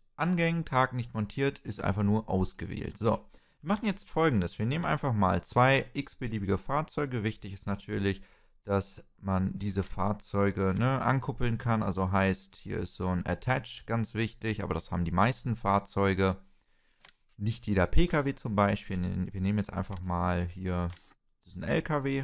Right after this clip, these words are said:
diesen Standard-L K W. Und dann noch zeitgleich ein P K W, nämlich diesen Pickup-Truck hier. So,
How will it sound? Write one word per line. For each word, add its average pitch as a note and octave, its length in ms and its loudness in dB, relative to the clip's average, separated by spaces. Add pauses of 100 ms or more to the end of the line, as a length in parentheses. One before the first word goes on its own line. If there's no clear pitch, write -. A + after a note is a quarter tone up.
diesen F#2+ 160 -10
Standard-L G#2 580 -2
K F#2+ 260 -4
W. F#2+ 200 2 (1000)
Und G2+ 400 0
dann F#2 240 -2
noch F2+ 160 0
zeitgleich F2 1080 -2 (160)
ein E2+ 720 -2 (500)
P - 160 -2
K C3+ 240 -4
W, G3 160 -4 (800)
nämlich G2+ 180 -2
diesen F2+ 260 -4
Pickup-Truck - 640 -2
hier. F3 260 -8 (1600)
So, D#2+ 180 -8